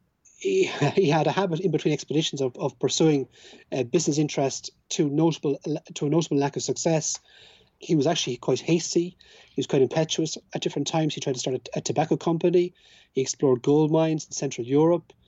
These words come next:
He looked at ferrying troops to Russia, none of which came to fruition, none of which were successful. But yet that same impetuousness or impulsiveness didn't filter into the Antarctic. He was quite a different man on the ice. It seemed like when he had the lives of others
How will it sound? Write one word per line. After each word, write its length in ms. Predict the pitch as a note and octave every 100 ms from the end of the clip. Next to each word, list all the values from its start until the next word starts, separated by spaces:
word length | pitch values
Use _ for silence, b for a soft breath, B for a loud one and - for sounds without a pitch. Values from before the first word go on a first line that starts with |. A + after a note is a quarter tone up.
| b b b
He 100 | -
looked 140 | C3+ C3+
at 80 |
ferrying 360 | B2+ E3 D3 C3+
troops 340 | - D#3 D3+
to 120 | - A#2
Russia, 540 | D3 F3 - E3 E3 _ _ _ _ _ _ _ _ _ -
none 300 | F#3 G3 A3+
of 60 |
which 160 | F3 -
came 180 | - D3+
to 120 | -
fruition, 420 | - D3 D3 C#3
none 120 | D#3
of 60 | E3
which 120 | C#3+
were 60 | C3
successful. 600 | C#3 - D#3+ D#3+ - B2 b b b b _ -
But 180 | E3+ -
yet 240 | F3+ F3+
that 180 | F3+ E3
same 340 | - F#3 F#3 E3+ _ -
impetuousness 680 | E3+ - G3 - - D#3+
or 40 | D3+
impulsiveness 480 | C#3+ G3+ A3+ F3 -
didn't 420 | F#3+ F3+ D3+ - _ _ -
filter 240 | E3+ D#3
into 140 | D3 -
the 80 |
Antarctic. 500 | C#3+ - F3+ F3+ D3
He 40 | -
was 80 | -
quite 180 | F3+
a 40 | C#3+
different 260 | - -
man 120 | E3 D3+
on 80 |
the 120 | C3+ C#3
ice. 380 | D3 B2 - - b b b b b _
It 160 | - E3
seemed 260 | - B3 G#3+
like 160 | F#3
when 100 | G3
he 60 | F3+
had 120 | E3
the 60 | D3+
lives 320 | D#3+ F#3+ D#3+
of 80 | D3+
others 380 | D#3 C3+ C3